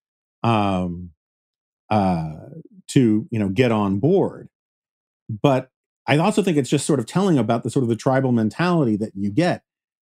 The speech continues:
If you define the enemy as the left or the communists or the socialists or the Democrats or whatever, or just the Trump haters, however you wanna do that,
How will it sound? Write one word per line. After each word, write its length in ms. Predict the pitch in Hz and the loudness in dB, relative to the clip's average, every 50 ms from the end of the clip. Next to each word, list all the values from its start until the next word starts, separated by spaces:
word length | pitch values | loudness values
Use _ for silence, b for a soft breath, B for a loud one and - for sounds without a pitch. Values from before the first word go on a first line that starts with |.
| _ _ _ _ _ _ _ _ _ _ _ _ | _ _ _ _ _ _ _ _ _ _ _ _
If 160 | - 135 127 | 0 0 2
you 120 | 165 160 139 | 2 2 2
define 880 | 131 143 - - - 170 185 208 208 208 202 196 190 180 165 170 - _ _ - | 2 0 -2 -2 -2 -2 0 0 0 0 2 2 2 0 0 -2 -6 _ _ -8
the 260 | 127 117 123 120 127 | -2 0 2 2 2
enemy 680 | 139 170 190 185 160 127 110 92 87 90 95 107 117 120 117 _ _ _ _ _ _ _ _ _ | 2 2 2 2 2 0 0 -4 -6 -8 -10 -10 -12 -14 -16 _ _ _ _ _ _ _ _ _
as 520 | 123 123 120 117 113 110 104 101 98 92 90 | 0 0 2 2 0 0 0 -2 -4 -6 -6
the 300 | 98 104 107 110 123 113 | -6 -2 0 2 2 4
left 600 | 107 113 120 104 90 - - - - - - - _ _ 113 | 4 2 0 0 -2 -6 -12 -14 -16 -18 -20 -20 _ _ -14
or 120 | 107 98 | -12 -10
the 120 | 85 98 87 | -10 -10 -6
communists 760 | - - 120 117 113 110 104 92 82 80 73 - - - | -2 0 0 2 2 2 0 0 -2 -4 -8 -12 -8 -6
or 60 | 110 104 | -2 -2
the 120 | 113 110 | 0 0
socialists 800 | 98 139 135 123 117 - - 95 87 - - - - - - - | 2 2 2 2 0 -2 -6 -10 -10 -12 -14 -16 -16 -16 -10 -6
or 260 | 117 110 107 107 107 | -4 -2 0 0 -2
the 120 | 98 113 110 | -2 -4 -4
Democrats 880 | 107 110 127 127 131 117 95 - - 104 95 95 104 - - - - - | -2 0 0 2 2 0 -2 -4 -6 -6 -6 -6 -10 -14 -16 -18 -16 -12
or 120 | 98 92 | -10 -10
whatever, 1040 | 98 101 95 98 101 110 110 110 110 120 131 131 139 147 151 135 107 92 82 82 - _ _ _ _ _ _ _ _ - | -8 -8 -10 -10 -10 -10 -6 -2 0 2 2 4 4 2 2 0 -2 -6 -10 -12 -16 _ _ _ _ _ _ _ _ 0
or 120 | 135 131 | 0 2
just 280 | 113 113 139 127 - _ | 2 2 -2 -2 -2 _
the 100 | - 127 | -2 -2
Trump 400 | 110 - - - 160 175 170 - | -2 -2 0 0 2 2 0 0
haters, 560 | - 110 101 92 76 - - - - - - _ _ _ _ _ _ _ _ _ - | -2 -2 -2 -4 -6 -10 -16 -20 -20 -20 -20 _ _ _ _ _ _ _ _ _ -2
however 240 | 120 131 147 151 170 | 0 2 4 4 4
you 80 | 165 | 4
wanna 260 | 147 147 143 131 120 | 4 4 2 2 0
do 220 | 113 113 139 160 160 | 2 2 2 2 2
that, 300 | 123 101 - - 87 | 0 -2 -4 -8 -12